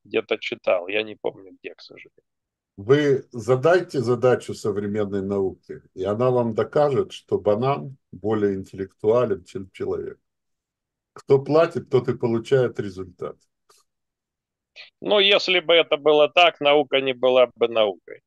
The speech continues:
Speaker 1: Я согласен, что в научных кругах такие найдутся, но это будет антинаучно. Это будет нарушением научного метода.
Speaker 2: Не,
Speaker 1: Да,
Speaker 2: нет,
Speaker 1: такие
Speaker 2: можно,
Speaker 1: есть,
Speaker 2: можно
Speaker 1: конечно.
Speaker 2: най-,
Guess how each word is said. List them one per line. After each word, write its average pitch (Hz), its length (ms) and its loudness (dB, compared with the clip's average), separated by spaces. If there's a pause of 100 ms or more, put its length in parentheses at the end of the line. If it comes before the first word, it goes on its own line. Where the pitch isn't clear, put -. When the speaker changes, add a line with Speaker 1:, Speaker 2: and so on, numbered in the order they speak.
(120)
Speaker 1:
Я 139 220 4
согласен, 160 680 2
что 139 480 2 (220)
в 113 100 -20
научных 156 600 2
кругах 170 500 2
такие 156 420 0
найдутся, 135 760 -2 (380)
но 143 180 2
это 170 280 2
будет 156 340 2
антинаучно. 127 1040 0 (420)
Это - 280 -2
будет 139 280 0
нарушением 139 720 -2
научного 127 600 0
метода. 110 360 -6 (220)
Speaker 2:
Не, 247 200 -6
Speaker 1:
Да, 208 200 8
Speaker 2:
нет, 131 60 -2
Speaker 1:
такие 165 320 -2
Speaker 2:
можно, 190 200 2
Speaker 1:
есть, 170 120 -4
Speaker 2:
можно 160 200 2
Speaker 1:
конечно. 175 120 0
Speaker 2:
най-, 170 260 0